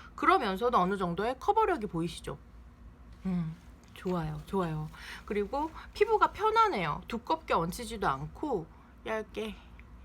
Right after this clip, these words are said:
얹히면서. 그리고 이제 하나 알려드릴 거는 이제 바르면서 알려드리면 아까 하이라이터의 용-, 그 용법? <laughs> 용법이라고 하긴 그런데 하-, 하이라이터의 그 사용법인데요.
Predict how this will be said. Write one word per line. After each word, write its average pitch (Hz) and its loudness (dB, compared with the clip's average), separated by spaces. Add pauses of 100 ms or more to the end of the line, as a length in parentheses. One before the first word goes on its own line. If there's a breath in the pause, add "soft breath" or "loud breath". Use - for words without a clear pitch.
(300)
얹히면서. 160 -2 (1800 loud breath)
그리고 277 0
이제 190 -2
하나 311 4
알려드릴 226 2
거는 175 0
이제 170 -6
바르면서 196 -2
알려드리면 160 0 (260 loud breath)
아까 - 6
하이라이터의 330 4
용-, 160 0 (240)
그 143 -4
용법? 175 2 (160)
<laughs> 170 -4
용법이라고 202 2
하긴 185 -2
그런데 143 -4 (220 loud breath)
하-, - 0 (320)
하이라이터의 220 0
그 160 -4
사용법인데요. 185 -2